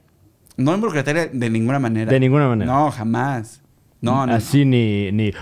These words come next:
Speaker 2: "Ay, ¿viste que salió Thalía?" Eh, no, nada de eso.
Speaker 1: No, tal vez, o sea, llamarla así para preguntarle si podemos usar su nombre, pero hasta ahí.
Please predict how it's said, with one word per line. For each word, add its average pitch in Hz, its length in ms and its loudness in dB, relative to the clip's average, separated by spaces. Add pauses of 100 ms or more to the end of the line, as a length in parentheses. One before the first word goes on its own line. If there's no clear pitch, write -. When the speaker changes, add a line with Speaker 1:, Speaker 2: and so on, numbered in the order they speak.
Speaker 2:
"Ay, 147 260 4
¿viste 185 240 2
que 170 100 -2
salió 113 300 0
Thalía?" 117 560 0
Eh, 135 240 0
no, 117 240 0
nada 104 280 -2
de 76 60 -4
eso. - 180 -12
Speaker 1:
No, 151 300 0
tal 165 120 -2
vez, 196 140 -2
o 220 40 -6
sea, 180 120 0
llamarla 143 400 0
así 156 180 -2
para 131 240 -2
preguntarle 110 640 -4
si 143 100 -8
podemos 110 340 -6
usar 120 140 -4
su 113 140 -4
nombre, 107 360 -4
pero 110 260 -8
hasta 107 200 -10
ahí. - 160 -10